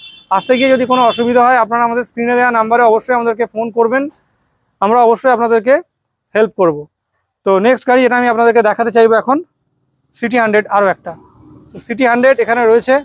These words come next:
number plate সামনে দেওয়া আছে, আপনারা দেখতে পাচ্ছেন নিশ্চয়ই, ডাব্লিউ বি সিক্সটি টি number, সম্ভবত উত্তর দিনাজপুরের number রয়েছে।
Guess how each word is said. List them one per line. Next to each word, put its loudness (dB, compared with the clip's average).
number 0
plate 2
সামনে -2
দেওয়া 2
আছে, -2
আপনারা 0
দেখতে -12
পাচ্ছেন -6
নিশ্চয়ই, -4
ডাব্লিউ 0
বি 0
সিক্সটি -6
টি 4
number, 2
সম্ভবত 0
উত্তর 0
দিনাজপুরের -2
number 0
রয়েছে। 2